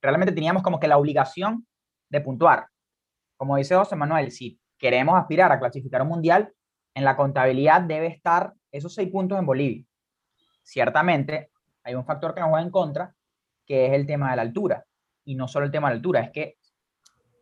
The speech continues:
está bien, la altura está ahí, pero si no nos preparamos, porque no hubo tiempo o por otro tipo de razones, va a ser muy complicado. Entonces yo sí creo que, que era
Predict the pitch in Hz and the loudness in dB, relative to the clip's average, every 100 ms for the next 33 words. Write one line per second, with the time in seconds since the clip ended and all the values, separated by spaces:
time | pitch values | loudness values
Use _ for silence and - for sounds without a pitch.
0 | _ - 135 156 165 139 131 120 131 135 | _ -8 -2 0 0 -2 -6 -4 -4 -2
1 | 147 175 147 - - 131 - 131 139 147 | 0 0 -2 -8 -4 -4 -4 -8 -10 -6
2 | 180 160 170 147 143 - - _ _ _ | -4 0 2 2 0 -4 -10 _ _ _
3 | 123 113 110 117 135 143 180 165 160 131 | -12 -8 -4 0 0 0 -2 -2 2 0
4 | - 143 - - 127 139 139 147 165 175 | 0 -6 -6 -12 -8 -4 -4 -2 -2 -2
5 | 185 151 175 - _ _ _ _ - 185 | -2 -4 -6 -12 _ _ _ _ 0 2
6 | 185 147 143 139 123 120 123 101 - _ | 2 2 2 0 -2 0 2 2 -2 _
7 | _ 139 135 139 175 180 180 254 185 185 | _ -14 -10 -6 0 2 0 -2 4 8
8 | 190 190 180 143 123 117 110 101 80 _ | 8 6 4 6 4 2 -2 -6 -14 _
9 | _ _ _ _ _ _ _ _ _ - | _ _ _ _ _ _ _ _ _ -2
10 | 143 147 160 185 202 - | 4 6 8 8 4 0